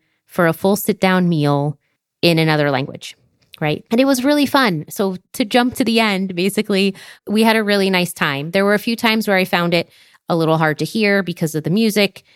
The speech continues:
in the restaurant, but they were very patient. If there was ever a time that I didn't understand, I just asked them to repeat. And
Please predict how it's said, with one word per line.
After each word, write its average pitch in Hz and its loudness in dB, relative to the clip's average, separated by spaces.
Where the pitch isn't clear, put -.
in 170 -2
the 160 -2
restaurant, 208 -2
but 185 2
they 180 2
were 180 2
very 190 0
patient. 196 -2
If - -4
there 175 0
was 175 0
ever 175 0
a - 0
time 175 -2
that 170 0
I 160 0
didn't 165 -2
understand, 160 0
I 151 0
just 151 -4
asked - -4
them 156 -2
to 160 -4
repeat. 226 -2
And 180 2